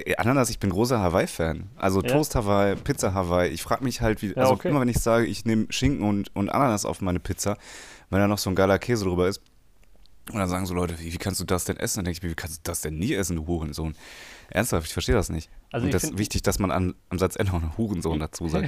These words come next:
Speaker 2: <laughs> Das ist ganz schlimm, ja. Ich will gleich noch mal auf die Energy-Sache zurück, aber ich
Speaker 1: Ja,
Speaker 2: möchte
Speaker 1: ja.
Speaker 2: dazu gerne noch was sagen. Ähm,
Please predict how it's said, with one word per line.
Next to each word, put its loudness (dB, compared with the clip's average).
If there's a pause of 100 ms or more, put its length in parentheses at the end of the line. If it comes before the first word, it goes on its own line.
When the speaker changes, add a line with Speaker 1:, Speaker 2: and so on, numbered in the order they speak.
(120)
Speaker 2:
<laughs> 0
Das 6
ist -2
ganz 2
schlimm, -4
ja. -6 (540)
Ich -2
will 4
gleich 4
noch 2
mal 6
auf 4
die -2
Energy-Sache -2
zurück, -2
aber 2
ich -2
Speaker 1:
Ja, 0 (100)
Speaker 2:
möchte 6
Speaker 1:
ja. 0
Speaker 2:
dazu 2
gerne 0
noch -4
was -4
sagen. -2 (600)
Ähm, 0